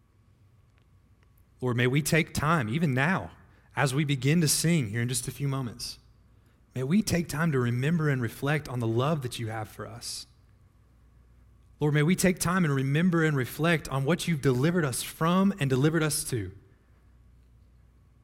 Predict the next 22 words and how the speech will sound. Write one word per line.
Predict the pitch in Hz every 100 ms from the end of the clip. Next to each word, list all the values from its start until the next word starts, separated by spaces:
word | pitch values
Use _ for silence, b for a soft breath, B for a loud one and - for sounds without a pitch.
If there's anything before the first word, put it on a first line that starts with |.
| _ _ _ _ _ - _
And | 127
Lord, | 127 139
may | 123 123
ultimately | 120 135 147 127 117
our | 120
eyes | 113 117 131 127
be | 117 104
cast | - - 123 113 - - -
to | 117
Jesus | 101 113 107 -
Christ, | - 98 - - - - _ _ _ _ _ _ _ _ - - -
who | 147 135
is | 107 - -
our | 123 135
righteousness. | 117 110 117 113 - 104 117 - - _ _ _ - _ - - _ _ _ _ _ _ _ _ _ _ _ _ _ _ _ _ - _ -
Lord, | 123
we | 117
pray | 117 127 107
that | 98 104
you | 120 139 113 98 98
would | 117
be | 110